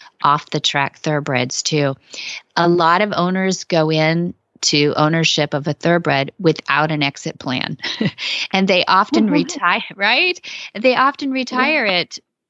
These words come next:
Speaker 1: three, four, five years old, maybe, if they're just not going to be quick enough on the track, um, the owner runs out of money, whatever it is, there, there should be an exit plan. But let's help those owners out there who don't have that exit plan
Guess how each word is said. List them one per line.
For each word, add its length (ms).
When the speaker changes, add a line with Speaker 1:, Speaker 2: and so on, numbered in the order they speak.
Speaker 1:
three, 260
four, 320
five 380
years 280
old, 380
maybe, 300
if 80
they're 160
just 340
not 320
going 220
to 80
be 100
quick 300
enough 320
on 140
the 100
track, 500
um, 320
the 180
owner 220
runs 240
out 140
of 80
money, 240
whatever 440
it 140
is, 460
there, 480
there 140
should 420
be 180
an 200
exit 400
plan. 340
But 160
let's 200
help 260
those 240
owners 340
out 200
there 120
who 140
don't 260
have 200
that 140
exit 300
plan 320